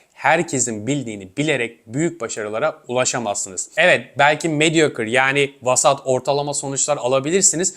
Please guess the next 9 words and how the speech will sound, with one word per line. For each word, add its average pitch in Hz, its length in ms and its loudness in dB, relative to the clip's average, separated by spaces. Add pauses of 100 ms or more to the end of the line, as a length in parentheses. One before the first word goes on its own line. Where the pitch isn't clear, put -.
(140)
ama 135 200 0
maksimum 151 600 0
gidebileceğiniz 143 680 -4
yer 165 140 0 (120)
orası 110 360 -2
olacaktır. 95 500 -12 (100)
Ve 175 340 2
yine 185 180 4
evet, 139 320 2